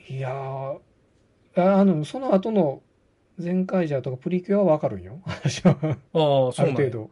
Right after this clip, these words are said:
Speaker 1: うん。まあ、言うて一話完結みたいな感じやけど。
Speaker 2: うんうんうん。
Speaker 1: なんかね、どういう話の流れでどうなっとんか全くわからんのよな、あれ。<laughs> あの、仮面ライダー。
Speaker 2: それは途中から見よるけんっ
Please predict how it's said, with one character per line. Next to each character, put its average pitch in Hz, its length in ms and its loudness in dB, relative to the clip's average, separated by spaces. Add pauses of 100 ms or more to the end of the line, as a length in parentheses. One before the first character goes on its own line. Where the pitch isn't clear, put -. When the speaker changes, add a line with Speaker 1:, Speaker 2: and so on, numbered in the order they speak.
Speaker 1:
う 131 40 -6
ん。 123 180 -8
ま 165 120 0
あ、 151 100 -6 (280)
言 190 100 4
う - 20 4
て 151 60 0
一 160 140 -4
話 190 100 2
完 151 220 -4
結 156 140 -4
み 147 100 -2
た 139 80 -2
い - 20 -4
な 107 180 -8 (220)
感 120 160 -8
じ 113 100 -8
や 107 80 -10
け 107 100 -12
ど。 110 60 -8
Speaker 2:
う 135 40 -4
ん 139 60 -2
う 135 40 -2
ん 131 40 -2
う 127 280 -2
ん。 117 40 -10 (380)
Speaker 1:
な 208 140 -2
ん 339 60 -6
か 285 120 -4
ね、 127 280 -6 (840)
ど 214 220 -6
う 262 60 -8
い 262 40 -8
う 269 140 -6
話 202 400 0
の 151 140 0
流 147 80 -2
れ 139 120 -2
で - 20 -4
ど 156 140 0
う 185 40 4
な 185 120 4
っ 185 40 -2
と 185 120 -6
ん 135 40 -6
か 117 80 -8
全 165 400 -2
く 185 80 0
わ 160 80 4
か 156 100 0
ら 151 100 0
ん 160 40 -4
の 143 60 -4
よ 107 60 -6
な、 95 140 -8
あ 92 40 -12
れ。 90 100 -10 (100)
<laughs> - 60 -20
あ 143 40 2 (100)
の、 143 140 2 (220)
仮 151 240 -2
面 - 60 -8
ラ - 0 -
イ 175 40 -2
ダ 147 100 -2
ー。 - 80 -10
Speaker 2:
そ 277 60 0
れ 359 60 2
は 392 80 0
途 170 160 0
中 202 180 0
か 220 100 4
ら 240 60 6
見 302 100 6
よ 415 80 6
る 170 100 0
け 160 140 2
ん 147 60 -2
っ - 20 -2